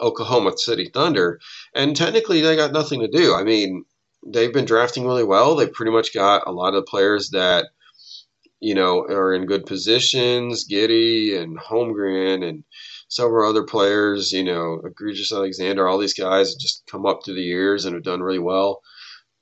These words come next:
The one thing I think they're really missing, though, and if they really wanna contend, especially since they're in their number two spot right now, is they could use a veteran playoff experience player.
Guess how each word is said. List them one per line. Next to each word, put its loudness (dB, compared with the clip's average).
The -2
one 4
thing 4
I 4
think -2
they're 2
really 4
missing, -2
though, -2
and -4
if -6
they 0
really 6
wanna 4
contend, 0
especially -2
since -6
they're -4
in -2
their 0
number -2
two -10
spot -2
right -4
now, -6
is 0
they -4
could -2
use -4
a -4
veteran -2
playoff 0
experience -4
player. -8